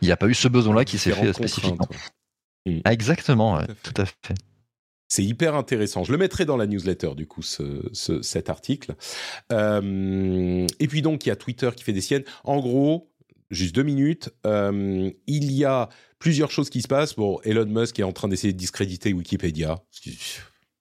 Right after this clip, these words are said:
Speaker 2: Ah, mais pourquoi ils ont besoin d'autant d'argent ? C'est quand même un mystère, hein ? <laughs> Chouah ! Euh, et surtout, ils sont en train de tester un truc qui est pas con, c'est, euh, de,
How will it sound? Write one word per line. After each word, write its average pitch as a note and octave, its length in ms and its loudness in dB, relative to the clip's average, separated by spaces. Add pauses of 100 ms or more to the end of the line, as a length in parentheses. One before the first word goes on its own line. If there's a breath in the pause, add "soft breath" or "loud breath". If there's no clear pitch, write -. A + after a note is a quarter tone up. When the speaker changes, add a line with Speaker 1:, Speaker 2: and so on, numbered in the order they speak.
(240 loud breath)
Speaker 2:
Ah, A3+ 160 0
mais - 100 -2
pourquoi A#3 340 -2
ils F3 160 0
ont D3+ 60 -2
besoin D3 340 0
d'autant E3 300 0
d'argent ? C#3+ 400 0
C'est - 160 -2
quand B2 160 0
même D#3 180 2
un F#2+ 80 0
mystère, C4 520 2
hein ? G#3+ 220 2 (260)
<laughs> F#3 640 2 (280 loud breath)
Chouah ! - 520 -2 (520 soft breath)
Euh, A2+ 800 2 (160)
et A3+ 220 4
surtout, - 360 0
ils G3+ 60 4
sont D3 140 0
en A#2+ 60 -2
train C3+ 140 -2
de C3+ 60 -4
tester D3 260 0
un C#3 120 2
truc - 240 -4
qui - 160 0
est - 40 0
pas E2 160 -4
con, A3 240 -2 (280 loud breath)
c'est, A3 560 0
euh, A2 580 2
de, A2 760 2